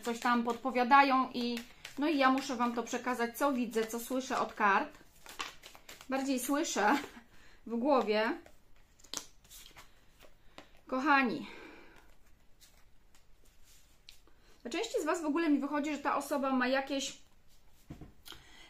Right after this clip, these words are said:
e, może mieć jakieś problemy ze zdrowiem, wiecie?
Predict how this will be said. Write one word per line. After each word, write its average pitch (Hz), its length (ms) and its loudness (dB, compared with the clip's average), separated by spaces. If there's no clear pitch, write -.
e, 240 840 4
może 262 260 2
mieć 262 140 2
jakieś 262 200 -4
problemy 254 680 2
ze 247 120 0
zdrowiem, 214 680 2
wiecie? 220 520 0